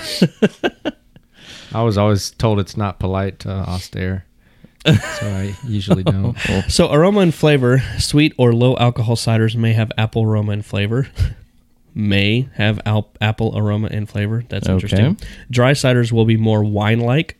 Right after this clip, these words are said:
Speaker 3: with some esters. Sugar and acidity, sugar and acidity should combine to give a refreshing character.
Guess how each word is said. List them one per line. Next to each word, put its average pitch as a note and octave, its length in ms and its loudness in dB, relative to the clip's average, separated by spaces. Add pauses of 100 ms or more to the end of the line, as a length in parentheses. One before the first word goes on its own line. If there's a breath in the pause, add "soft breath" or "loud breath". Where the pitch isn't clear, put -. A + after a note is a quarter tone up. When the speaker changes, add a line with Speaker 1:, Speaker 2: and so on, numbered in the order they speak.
(100)
Speaker 3:
with A2 180 -2
some - 320 -4
esters. C3+ 520 -4
Sugar C#3 360 -2
and B2 120 0
acidity, B2 640 -2 (640)
sugar E3 520 0
and G#2 160 -4
acidity F#2+ 600 -4
should G#2+ 360 -4
combine G2 560 -4
to E2+ 100 -8
give F2 180 -4
a E2+ 120 -4
refreshing F#2+ 640 -8
character. - 420 -12